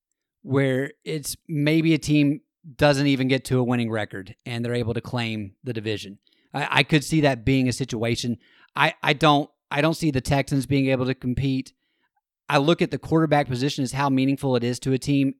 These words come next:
and if Lawrence plays like he did against Cincinnati, especially for that first half,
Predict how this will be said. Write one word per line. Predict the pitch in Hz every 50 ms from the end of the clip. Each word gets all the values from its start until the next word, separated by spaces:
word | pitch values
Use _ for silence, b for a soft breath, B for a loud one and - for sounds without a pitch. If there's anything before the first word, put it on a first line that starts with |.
| _
and | - 117 120 117 117 113 127 - _
if | - 147 - -
Lawrence | - 156 127 131 143 156 160 151 -
plays | - - 156 156 160 151
like | 165 156 -
he | 143
did | 127 131 135
against | 147 131 143 139 - -
Cincinnati, | 139 143 143 - - 127 123 120 127 143 147 139 131 123 117 - _ _ _ _ _ _ -
especially | - 120 - - 147 147 - 151 139
for | -
that | 139 143 139 -
first | - 143 143 139 -
half, | 135 120 127 135 131 -